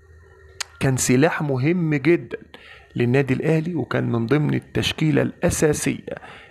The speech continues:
للنادي الأهلي في أول تولي مارسيل كولر، ولكن فكر مارسيل كولر فكر جماعي أكتر من فكر فردي. أحمد عبد القادر المشكلة اللي حصلت بينه وبين مارسيل كولر الأخيرة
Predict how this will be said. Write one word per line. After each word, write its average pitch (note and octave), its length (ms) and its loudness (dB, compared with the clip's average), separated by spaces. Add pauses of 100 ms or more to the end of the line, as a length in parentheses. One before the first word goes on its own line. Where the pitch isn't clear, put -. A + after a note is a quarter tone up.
(100)
للنادي B2 640 0
الأهلي B2+ 520 0
في D#3+ 360 0 (140)
أول B2+ 680 0 (200)
تولي A#2+ 480 0
مارسيل B2+ 460 -2
كولر، F3 360 -2 (460)
ولكن F#3+ 520 2
فكر A3 400 0
مارسيل F3+ 460 0
كولر G3 380 0
فكر F3 380 -2
جماعي C#3 640 0
أكتر F#3 640 -2
من C#3 220 -2
فكر D#3+ 380 -2
فردي. - 420 -2 (680)
أحمد C#3 300 0
عبد B2+ 240 0
القادر F#3 420 0
المشكلة D3+ 560 0
اللي C#3 160 2
حصلت C#3+ 460 -2
بينه A#2 320 -2
وبين A#2 300 -2
مارسيل C#3 400 -2
كولر B2+ 380 -2
الأخيرة G3 640 -2